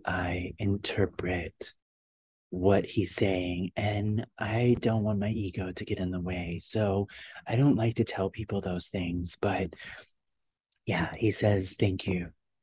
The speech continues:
Thank you for being such a light and a channel into this world."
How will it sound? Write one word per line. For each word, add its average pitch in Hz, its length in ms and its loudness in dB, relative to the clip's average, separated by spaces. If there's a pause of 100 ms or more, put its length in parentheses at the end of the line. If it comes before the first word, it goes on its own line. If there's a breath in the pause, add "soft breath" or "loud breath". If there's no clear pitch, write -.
(240)
Thank 98 340 -2
you 98 120 0
for 95 180 -6
being 95 340 0
such - 220 -2
a 104 60 2
light 92 460 0
and 98 140 0
a 95 80 2
channel 87 540 0
into 90 200 -4
this - 280 -6
world." 85 460 -6